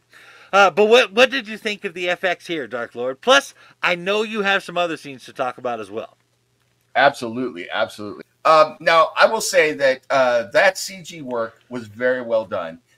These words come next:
Speaker 2: and I think the technical work on it was also top-notch.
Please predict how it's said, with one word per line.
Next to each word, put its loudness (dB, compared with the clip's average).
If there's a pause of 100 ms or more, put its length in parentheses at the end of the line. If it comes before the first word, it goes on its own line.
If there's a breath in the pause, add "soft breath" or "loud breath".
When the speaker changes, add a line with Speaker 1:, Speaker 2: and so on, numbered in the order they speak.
Speaker 2:
and 0
I 2
think -8
the -12 (260)
technical -6
work -8 (200)
on -4
it -8
was -18
also -2
top-notch. -10